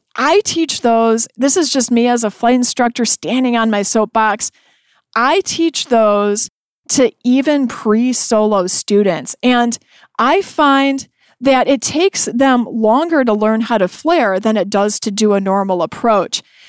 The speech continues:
They usually learn landings in the order that they fly them, essentially. So they learn the takeoff and the climb out pretty well, and then they master the downwind,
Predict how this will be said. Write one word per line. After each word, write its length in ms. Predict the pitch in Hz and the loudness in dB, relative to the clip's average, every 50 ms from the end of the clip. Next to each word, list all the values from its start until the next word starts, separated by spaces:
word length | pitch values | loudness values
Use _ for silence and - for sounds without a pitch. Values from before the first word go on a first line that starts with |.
| - _ | -8 _
They 120 | - 262 269 | 0 2 2
usually 520 | 262 262 285 339 349 - 392 359 359 311 | 2 2 2 2 2 0 0 -2 0 0
learn 420 | 247 220 214 220 233 254 262 247 | 0 0 0 0 2 2 0 0
landings 600 | 220 214 208 220 240 254 254 220 190 185 185 190 | 0 -2 0 0 0 0 -2 -2 -4 -4 -6 -6
in 200 | - - 226 226 | -2 0 0 2
the 160 | 214 214 - - | 2 0 -2 -2
order 680 | - 220 214 220 240 262 254 233 220 214 202 202 202 190 - | 0 2 2 4 2 2 2 2 2 2 0 0 -2 -2 -4
that 300 | 208 226 208 196 170 226 | -2 0 0 0 -2 -2
they 220 | - 214 202 202 - - - _ _ | 0 0 0 0 -2 -8 -16 _ _
fly 480 | - - - - 226 254 311 370 339 | -20 -20 -6 -2 -2 0 0 0 0
them, 220 | 233 208 175 170 160 | 0 -2 -2 -2 -4
essentially. 480 | 175 - - 208 190 190 - 208 196 | -4 -2 -2 -2 -2 -2 -2 -2 -2
So 320 | - - 277 254 247 233 240 - _ _ _ - _ _ | 0 2 2 2 2 0 -2 -6 _ _ _ -20 _ _
they 120 | - 262 254 | 0 0 2
learn 220 | 247 277 311 320 | 2 2 0 0
the 100 | 339 330 | -2 -2
takeoff 580 | - - 262 269 262 - 277 277 277 277 262 - | -2 -2 -2 -2 0 0 2 2 2 2 0 0
and 100 | 247 240 | -2 -2
the 80 | 233 | -4
climb 380 | 233 - - 214 208 220 226 233 | -4 -4 -2 -2 0 0 0 0
out 280 | 226 226 220 220 - | 2 2 2 0 0
pretty 340 | - - - 240 240 240 233 | -2 -2 -2 0 0 0 0
well, 440 | 220 214 202 202 208 214 214 214 214 | 0 0 2 2 4 4 2 2 2
and 140 | 202 226 240 | 0 0 0
then 100 | 247 254 | 0 2
they 160 | 262 247 247 - - - | 0 0 -2 -4 -4 -4
master 380 | 220 214 208 226 226 - - | -2 0 0 0 0 -2 -2
the 100 | 240 240 | -2 -2
downwind, 760 | 220 - 202 196 202 214 220 220 220 220 214 208 208 208 220 | 0 0 0 0 2 2 2 0 0 0 0 0 -2 -4 -6